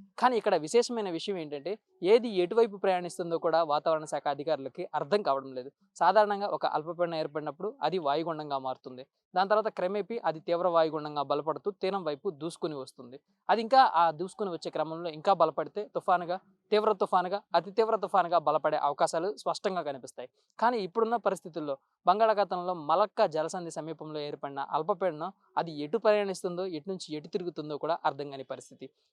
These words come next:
సాధారణంగా నవంబర్ చివరి వారంలో లేదంటే డిసెంబర్ మొదటి వారంలో వచ్చే తుఫాన్లు కానీ, లేదంటే వచ్చే వర్షాలు కానీ, సాధారణంగా వీటి ప్రభావం ఎక్కువగా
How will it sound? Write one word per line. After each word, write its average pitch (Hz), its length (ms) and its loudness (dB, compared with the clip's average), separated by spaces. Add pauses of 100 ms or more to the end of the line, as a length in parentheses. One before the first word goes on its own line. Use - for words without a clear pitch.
సాధారణంగా 226 560 4
నవంబర్ 180 480 -2
చివరి 175 140 -4
వారంలో 175 340 0
లేదంటే 165 320 -4
డిసెంబర్ 214 400 -4
మొదటి 180 360 -2
వారంలో 190 380 0
వచ్చే 156 320 -8 (340)
తుఫాన్లు 226 360 4
కానీ, 196 320 0
లేదంటే 165 360 -4 (340)
వచ్చే 165 200 0
వర్షాలు 170 380 0
కానీ, 196 200 -4
సాధారణంగా 220 520 -2
వీటి 170 200 -10
ప్రభావం 185 420 0
ఎక్కువగా 185 380 -8